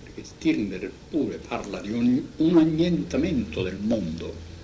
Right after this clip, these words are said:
Però da principio c'è l'idealismo, poi c'è il superamento dell'idealismo,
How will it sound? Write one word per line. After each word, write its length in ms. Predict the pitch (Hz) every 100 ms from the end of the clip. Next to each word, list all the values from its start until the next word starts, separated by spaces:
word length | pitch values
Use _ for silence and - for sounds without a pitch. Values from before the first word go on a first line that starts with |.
| - - - - - - - - - - - - - - - - - - -
Però 560 | 175 - 175 143 - - - - - - - - -
da 160 | - 160
principio 480 | 190 185 - 247 185
c'è 180 | - 135
l'idealismo, 800 | 120 123 127 127 95 98 98 - - - - -
poi 300 | - 220 196
c'è 420 | 160 - 175 151 - - - - - - - -
il 120 | -
superamento 720 | - - 127 139 160 165 135
dell'idealismo, 800 | 120 113 110 110 107 98 92 87